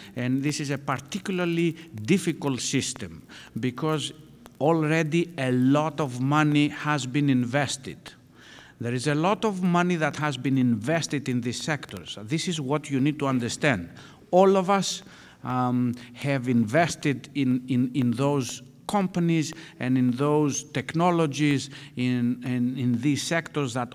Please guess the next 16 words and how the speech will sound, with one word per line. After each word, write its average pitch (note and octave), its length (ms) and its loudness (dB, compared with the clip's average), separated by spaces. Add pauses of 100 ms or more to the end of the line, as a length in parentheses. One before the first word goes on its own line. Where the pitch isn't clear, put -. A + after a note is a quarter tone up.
already E3+ 580 2
exist, A#2 720 -2 (520)
right? E3 240 -2 (360)
And A#2+ 160 -2
suddenly D3 800 4 (240)
we B2 220 0
gather C3+ 380 0
here A#2+ 520 2 (240)
and B2+ 180 0
we C3 80 2
say D3 360 -2
how F3+ 340 -2 (140)
we D#3 60 4
can C3+ 300 -2
change D3+ 520 4
them F2+ 340 -6